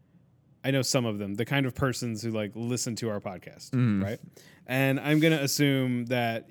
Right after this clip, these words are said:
Speaker 1: a ma-, a good majority of them have maybe watched The Raid two, or at least the people we know who listen
Speaker 2: If they've
Speaker 1: to,
Speaker 2: ever met me,
Speaker 1: who,
Speaker 2: they've fucking watched
Speaker 1: who
Speaker 2: it.
Speaker 1: watched
Speaker 2: Yeah.
Speaker 1: it.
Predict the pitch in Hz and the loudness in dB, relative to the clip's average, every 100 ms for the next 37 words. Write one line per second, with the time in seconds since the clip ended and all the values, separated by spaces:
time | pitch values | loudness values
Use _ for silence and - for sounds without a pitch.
0 | 147 160 160 151 - - 170 190 151 131 | -8 0 0 0 -10 -4 2 4 4 4
1 | 123 117 113 113 107 104 123 110 107 107 | 4 2 -2 -4 -6 -8 -8 -6 -4 -6
2 | 101 - - - 113 107 101 - 107 98 | -6 -10 -16 -8 -4 -2 -4 -4 -6 -4
3 | 107 107 123 113 110 110 107 104 101 107 | -4 -4 -4 -4 -2 -2 -2 -2 -2 -4
4 | 98 - 131 - 110 - 120 139 127 123 | -6 0 2 2 4 6 6 6 4 6
5 | 120 110 123 104 104 160 113 - 101 107 | 4 4 4 8 10 10 6 2 4 6
6 | 120 180 175 160 160 147 151 143 117 | 8 12 12 12 12 10 8 6 4